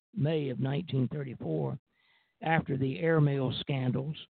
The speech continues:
there was little hope for Weddell Williams,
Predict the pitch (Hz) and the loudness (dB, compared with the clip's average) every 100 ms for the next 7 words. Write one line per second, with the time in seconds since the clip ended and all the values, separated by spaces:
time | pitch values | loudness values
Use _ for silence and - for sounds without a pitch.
0 | _ _ _ _ _ _ - 160 156 147 | _ _ _ _ _ _ -8 0 4 4
1 | 127 160 214 151 175 196 - _ _ _ | 2 -2 -2 -4 -4 -4 -6 _ _ _
2 | - 143 135 147 160 147 160 135 143 139 | -2 2 4 4 2 0 0 2 2 4
3 | 156 180 | 4 2